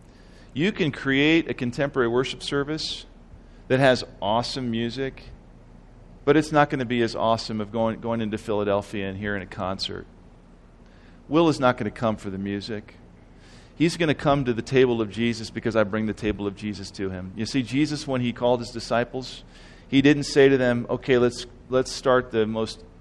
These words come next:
kick-butt synagogue in Capernaum, and let's have the most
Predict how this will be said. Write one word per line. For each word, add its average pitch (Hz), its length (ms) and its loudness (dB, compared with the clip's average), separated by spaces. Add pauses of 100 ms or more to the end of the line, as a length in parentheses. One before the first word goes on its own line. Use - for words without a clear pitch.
(160)
kick-butt 120 920 2 (600)
synagogue 113 720 4 (600)
in 127 120 0
Capernaum, 113 720 0 (380)
and 127 140 -2
let's 131 140 2
have 131 200 6
the 120 60 -6
most 123 260 -4